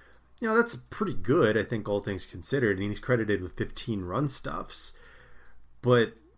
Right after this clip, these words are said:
you know, is, has he been, like, as consistently a disruptive force as, like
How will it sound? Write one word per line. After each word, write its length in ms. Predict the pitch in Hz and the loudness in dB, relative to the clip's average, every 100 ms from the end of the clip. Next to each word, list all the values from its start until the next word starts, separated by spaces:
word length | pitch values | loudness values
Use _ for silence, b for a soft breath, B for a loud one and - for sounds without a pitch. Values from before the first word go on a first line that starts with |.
| _ - - - - | _ -20 -20 -20 -2
you 120 | 123 | 2
know, 200 | 104 101 | 2 2
is, 380 | - 120 110 - | 2 2 2 -4
has 260 | 117 127 117 | -2 0 0
he 140 | 117 110 | -4 -4
been, 460 | 98 113 123 123 | 0 2 4 2
like, 200 | 107 101 | 0 -2
as 200 | - 107 | -6 -8
consistently 920 | - 104 - 107 - 117 120 104 98 | -6 -8 -6 -6 -6 -6 -4 -4 -2
a 100 | 113 | -4
disruptive 580 | 107 98 - 101 - 95 | -4 -4 -4 -4 -4 -6
force 360 | - 95 101 - | -4 -4 -4 -4
as, 280 | 101 92 - | -4 -4 -4
like 120 | 104 | -6